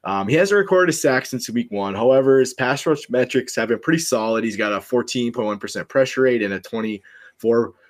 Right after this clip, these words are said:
point seven percent win rate. So pretty nice numbers there. Um, you love to see it as a rookie too, right? That's a, it's a tough thing to, you know, to be putting up nice, uh, pressure metrics like that as a rookie. It's tough, t-, tough playing the edge in the N F L, man. Um,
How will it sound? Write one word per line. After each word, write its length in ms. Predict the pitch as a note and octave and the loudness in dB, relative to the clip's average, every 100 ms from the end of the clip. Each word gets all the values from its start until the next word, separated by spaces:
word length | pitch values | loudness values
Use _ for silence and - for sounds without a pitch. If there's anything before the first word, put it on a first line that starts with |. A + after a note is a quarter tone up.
| _ - | _ -6
point 160 | A2+ | -4
seven 240 | - C3+ B2 | 2 0 0
percent 360 | G#2+ A2+ F#2 | -6 -4 -2
win 160 | A#2+ A2 | -2 0
rate. 200 | G#2+ F2+ | -2 -2
So 120 | A2+ | -6
pretty 200 | - E3 | 2 4
nice 260 | D3+ C3 B2+ | 4 2 0
numbers 300 | A#2+ G#2+ F#2+ | -2 -2 -4
there. 320 | F#2+ G2 G2 _ _ - A2 | -4 -6 -8 _ _ -14 -6
Um, 340 | G#2+ G2 G2 - | -4 -4 -6 -6
you 220 | F#2 A#2+ | 0 2
love 160 | A#2+ | 2
to 60 | G2+ | -2
see 140 | - G#2 | -4 -2
it 40 | |
as 140 | G2+ | -2
a 80 | F#2 | -4
rookie 260 | F#2 F#2 F2 | -6 -8 -14
too, 180 | G2 F2+ | -10 -6
right? 240 | F2+ F#2 | -4 -4
That's 160 | F#2 - | -6 -10
a, 80 | - - | -14 -8
it's 160 | - - | -8 -6
a 40 | |
tough 260 | - E3+ E3 | -2 -2 2
thing 260 | F3+ G#2 F#2+ | 0 0 -6
to, 180 | A2+ | -10
you 240 | - F2+ A2 | -8 -6 -6
know, 100 | G#2 | -6
to 120 | - | -10
be 440 | F2+ A2 G#2 G#2 - _ _ _ | -6 -4 -2 -4 -8 _ _ _
putting 240 | - A2+ A#2+ | -4 -2 -2
up 180 | A2 _ - | -4 _ -12
nice, 320 | G#2+ A2 G#2+ _ - - _ G#2+ | -4 -4 -4 _ -20 -20 _ -4
uh, 260 | G2 F2 | -4 -4
pressure 320 | - D3+ - | -2 -4 -2
metrics 380 | G#2+ G#2+ A2+ - | -4 -4 -6 -2
like 160 | G#2 G2 | -2 0
that 240 | G2 G2 | -4 -2
as 160 | A2 A2+ | -4 -2
a 40 | |
rookie. 300 | A2 B2+ F2+ | -2 -2 -4
It's 140 | F2+ - | -8 -2
tough, 320 | D#3+ - _ _ - | -2 -2 _ _ -10
t-, 80 | - | -4
tough 180 | C#3 C3+ | -4 -2
playing 200 | A2+ G2+ | -2 0
the 80 | F#2+ | -2
edge 120 | F2+ | -2
in 60 | F#2 | -4
the 40 | |
N 80 | F2+ | -6
F 140 | F2 F2 | -6 -8
L, 120 | E2+ | -8
man. 240 | F#2 F#2+ _ - - - - - - | -8 -10 _ -20 -20 -20 -20 -20 -6
Um, 360 | A#2 A2+ G#2+ | -2 0 -2